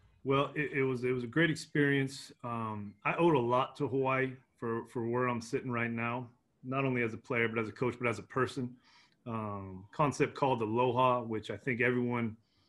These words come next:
uh, really lives by, but that's kind of the, the term in Hawaii is, is really just treating people with respect, um, doing the right thing. Um, and I saw a whole community, whole state community really thrive off that concept. So that's,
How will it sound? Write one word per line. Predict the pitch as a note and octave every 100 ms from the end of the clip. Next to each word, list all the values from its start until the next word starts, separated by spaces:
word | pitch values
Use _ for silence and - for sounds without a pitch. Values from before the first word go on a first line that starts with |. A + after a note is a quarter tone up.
| _ _
uh, | A#2 G#2+ G2+ G2+ G2+
really | C3 C3+
lives | A#2+ B2+ A#2
by, | B2+ B2
but | A#2
that's | A#2 A2+
kind | - A#2+ A2
of |
the, | A2 G#2+ - B2+
the | G#2+
term | - - B2+ A#2+
in | A2
Hawaii | G2+ A2 A#2 A#2+ A2+
is, | G#2+ A2+ - - _
is | C3+
really | F3+
just | C#3+ -
treating | E3 B2+
people | D#3 C#3
with | C3+
respect, | C3 - - C#3+ C#3+ - _ _ _ -
um, | A#2+ A2+ A2 G#2+
doing | C3+ C#3
the | C3+
right | C3+ B2+ -
thing. | C3+ C3+ C3+ - - - - -
Um, | A#2 A2+
and | A2+
I |
saw | - D3
a | B2
whole | C#3 D3
community, | D3 C3+ C#3 C3 A#2+
whole | B2+ C3
state | - C#3+ -
community | C3+ B2+ B2 A#2+ A2+ G#2 -
really | C3+ B2+
thrive | - A#2+ A#2+ A#2 A2+
off | G#2+ -
that | A2 -
concept. | A#2 A2 G#2+ A2+ G2+ -
So | B2
that's, | B2 C3